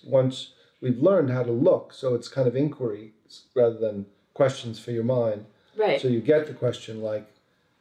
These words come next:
Speaker 1: "Where is the hearer located?"
Speaker 2: Yeah.
Speaker 1: And then you have to unhook awareness from understanding the thought, and then look back, "Where is the hearer?"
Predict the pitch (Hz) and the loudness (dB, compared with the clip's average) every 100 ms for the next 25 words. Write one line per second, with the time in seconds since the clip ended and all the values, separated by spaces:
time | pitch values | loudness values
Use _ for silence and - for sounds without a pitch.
0 | _ _ _ 120 110 120 131 131 127 131 | _ _ _ -10 0 4 6 6 4 2
1 | 127 120 - 113 - 156 143 113 107 107 | -2 -4 -4 -10 -2 2 4 4 2 0
2 | 104 - 110 98 92 _ 160 131 113 - | 0 -4 -8 -8 -14 _ -4 -4 -4 -4
3 | - 120 123 127 123 120 120 - 127 117 | 2 4 6 6 4 2 -4 -8 -4 0
4 | 120 117 - - 143 147 147 147 131 123 | 0 -2 -6 2 4 6 4 2 0 4
5 | 135 135 120 120 - - _ _ _ _ | 6 6 2 -2 -14 -20 _ _ _ _
6 | _ - 139 131 131 127 123 - 131 120 | _ 4 4 4 2 2 2 2 2 2
7 | 113 107 220 208 127 - _ _ _ 131 | 0 -2 2 2 2 -2 _ _ _ 0
8 | 131 131 123 123 127 127 143 156 135 131 | 4 4 2 0 -2 2 4 2 0 -2
9 | 139 131 - - _ _ _ _ _ _ | -2 -4 -10 -20 _ _ _ _ _ _
10 | _ _ _ _ 110 113 147 170 175 180 | _ _ _ _ -2 2 4 4 2 -4
11 | 151 143 135 127 - 135 160 220 294 | -6 -8 -6 -12 -6 0 2 0 -4